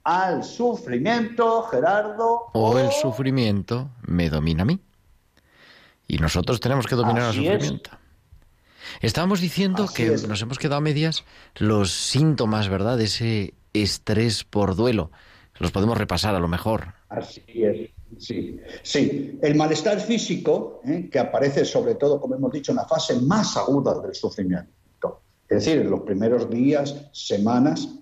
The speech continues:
Speaker 1: ¿eh? indica, por tanto, que el tema del duelo lo tenemos que relacionar con los mecanismos fisiológicos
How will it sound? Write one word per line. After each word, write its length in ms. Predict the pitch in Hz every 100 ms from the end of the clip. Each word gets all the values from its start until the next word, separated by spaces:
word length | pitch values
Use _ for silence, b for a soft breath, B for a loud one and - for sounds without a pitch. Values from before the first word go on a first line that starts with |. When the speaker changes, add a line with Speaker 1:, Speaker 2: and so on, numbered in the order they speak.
| -
Speaker 1:
¿eh? 380 | 143 - - _
indica, 600 | 156 151 143 214 208 190
por 180 | 147 -
tanto, 560 | 170 175 208 208 - -
que 340 | 127 110 - - _ _ _ -
el 300 | 123 110 -
tema 320 | 233 226 -
del 300 | 95 92 -
duelo 280 | 165 214 208
lo 140 | 123
tenemos 360 | 117 127 170 -
que 80 | 113
relacionar 640 | 113 113 113 117 160 -
con 140 | 127
los 180 | 131 120
mecanismos 840 | 131 123 - 123 190 196 185 156
fisiológicos 1040 | - 131 - 147 165 - - - 220 -